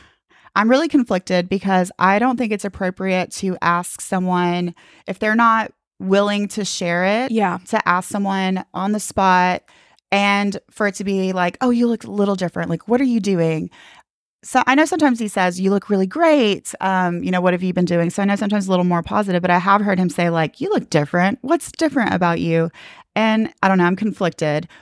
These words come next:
Speaker 1: but I also am on the side of they have a huge platform. And, and actually, I will say Housewives are pretty good about transparency,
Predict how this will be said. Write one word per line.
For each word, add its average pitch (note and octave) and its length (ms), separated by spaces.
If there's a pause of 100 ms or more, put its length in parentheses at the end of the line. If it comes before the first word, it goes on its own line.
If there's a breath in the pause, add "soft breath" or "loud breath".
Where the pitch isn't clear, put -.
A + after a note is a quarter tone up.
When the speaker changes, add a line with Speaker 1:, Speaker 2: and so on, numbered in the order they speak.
(100)
Speaker 1:
but G#3 100
I G3 180
also A#3 400
am A#3 140
on G3+ 120
the F#3+ 80
side F3 300
of E3+ 380
they F#3+ 300
have A#3+ 380 (560 soft breath)
a F#3+ 40
huge B3 500
platform. E3+ 720
And, F3 420 (260)
and A3 140
actually, G4 440 (300)
I C#4+ 80
will F4+ 140
say F#3+ 320 (140)
Housewives F#4+ 460
are G4+ 80
pretty C#4 420
good G3 440 (600)
about G#3+ 480
transparency, G#3+ 800